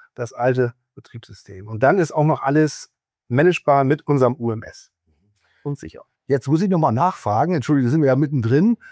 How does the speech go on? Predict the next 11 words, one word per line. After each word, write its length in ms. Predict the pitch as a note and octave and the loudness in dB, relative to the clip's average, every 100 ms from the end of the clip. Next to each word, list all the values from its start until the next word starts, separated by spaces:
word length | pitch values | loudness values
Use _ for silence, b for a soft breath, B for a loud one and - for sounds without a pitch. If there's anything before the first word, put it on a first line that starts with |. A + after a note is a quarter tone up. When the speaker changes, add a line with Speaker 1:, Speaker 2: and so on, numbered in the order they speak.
| B | B
Speaker 2:
Ja, 260 | B2+ E3+ - _ _ - | -4 -2 -4 _ _ -8
ich 140 | C#3 | -4
habe 400 | D3 D#3 D#3+ D#3 - _ _ _ _ _ | 0 2 4 2 -2 _ _ _ _ _
richtig 680 | G#2 G3 G#3+ - F#3+ F#3 - | -2 0 0 -4 -4 -4 -4
alte 380 | D3+ D3+ E3+ E3+ | -2 0 0 -2
Software, 720 | C#3+ - E3+ - G#2 A2 E3 - _ _ _ - | -2 -2 -2 -2 -2 0 0 -6 _ _ _ -8
Betriebssystemsoftware 1080 | - G#3 F3 A#2+ - C#3 B2+ D3 B2+ D3 | -4 -4 -4 -4 -2 -2 0 -2 -2 -2
auf 100 | C#3 | -2
meinem 220 | C3 C#3+ | 0 0
Gerät 260 | C3+ C#3+ D#3 | 0 0 -2
laufen. 420 | F#2 D#2 - C#2 | -2 -4 -6 -12